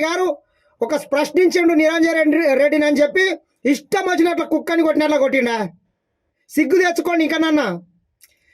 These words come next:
ఖబర్దార్ బిడ్డ గండ్ర వెంకటరమణారెడ్డి, నీవు అనుకున్నావు తల్లి పాలు తాగి రొమ్ము గుద్దేటటువంటి ఒక దొంగవు, ఒక లంగగానివి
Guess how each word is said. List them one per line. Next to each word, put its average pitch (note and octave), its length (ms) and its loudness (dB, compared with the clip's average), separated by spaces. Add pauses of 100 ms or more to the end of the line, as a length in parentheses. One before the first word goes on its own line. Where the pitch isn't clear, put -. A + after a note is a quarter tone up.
(240)
ఖబర్దార్ D#4 640 -2
బిడ్డ D4+ 160 0 (220)
గండ్ర D4+ 200 2 (120)
వెంకటరమణారెడ్డి, D4+ 840 0
నీవు C#4 160 2
అనుకున్నావు D4 460 2 (500)
తల్లి D#4 320 2 (100)
పాలు D#4+ 220 -2
తాగి D#4 280 0 (120)
రొమ్ము D4 280 2
గుద్దేటటువంటి D4+ 580 0
ఒక C#4+ 60 -2 (140)
దొంగవు, D#4 460 2
ఒక D#4 80 -2 (120)
లంగగానివి D4+ 560 2